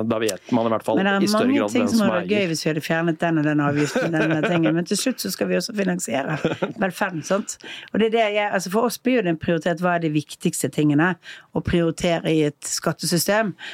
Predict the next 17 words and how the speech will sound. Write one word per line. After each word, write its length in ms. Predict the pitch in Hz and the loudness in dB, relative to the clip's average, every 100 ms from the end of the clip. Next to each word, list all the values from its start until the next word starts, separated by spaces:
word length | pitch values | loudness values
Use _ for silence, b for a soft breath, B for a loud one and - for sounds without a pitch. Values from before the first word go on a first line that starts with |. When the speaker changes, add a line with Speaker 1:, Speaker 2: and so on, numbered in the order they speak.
| B _ 175 | B _ 0
Speaker 2:
Og 80 | |
ja, 160 | 180 208 - | 2 2 -2
for 160 | - | 0
unge 240 | 180 185 196 | 2 2 2
som 160 | 180 | 2
skal 240 | 160 170 170 | 0 2 0
inn 80 | 165 | 0
på, 140 | 160 156 151 - | 0 0 0 -2
på 140 | 160 | 0
boligmarkedet, 600 | 165 170 160 - 160 196 247 B B B B | 2 4 2 0 0 0 0 B B B B
eh, 260 | 170 170 160 165 | 0 2 4 2
men 240 | 180 175 | 2 2
det 80 | - | 0
er 240 | 160 208 247 | 2 2 2
jo 140 | 226 196 | 2 2
da, 140 | 185 170 139 _ B B _ - | 2 0 -2 _ B B _ -2
ehm, 380 | 165 160 160 156 | 2 4 4 4